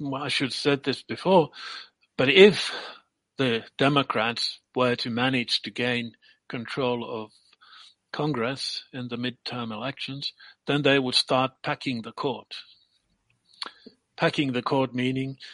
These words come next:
that they will just add more liberal left-wing justices to the,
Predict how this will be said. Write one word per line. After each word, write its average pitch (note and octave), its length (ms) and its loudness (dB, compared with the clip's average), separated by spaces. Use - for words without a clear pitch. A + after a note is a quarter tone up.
that D3 160 0
they C3+ 140 4
will B2+ 180 -2
just - 560 -6
add C3 320 2
more C#3 320 0
liberal B2+ 540 -2
left-wing B2+ 520 -4
justices B2+ 640 -6
to B2 120 -8
the, A#2+ 240 -10